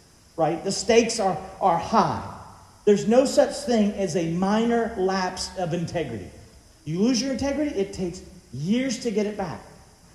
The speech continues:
And it's one thing that you can possess, genuinely possess, and we're gonna talk about the tension here in a sec-, in a second, but it, it, it's a,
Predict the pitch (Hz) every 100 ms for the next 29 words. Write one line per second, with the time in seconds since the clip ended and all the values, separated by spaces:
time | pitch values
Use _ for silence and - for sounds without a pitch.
0 | - - 202 - 202 285 220 262 220 208
1 | 226 - 214 156 175 - 233 190 139 139
2 | 160 269 320 311 285 262 - 208 156 165
3 | 151 139 - - - - 170 196 233 240
4 | 240 247 202 - 220 214 208 185 170 160
5 | 190 190 - - - - 165 156 - 202
6 | 202 120 123 143 - - - 202 202 196
7 | - 190 - - - - - - 196 185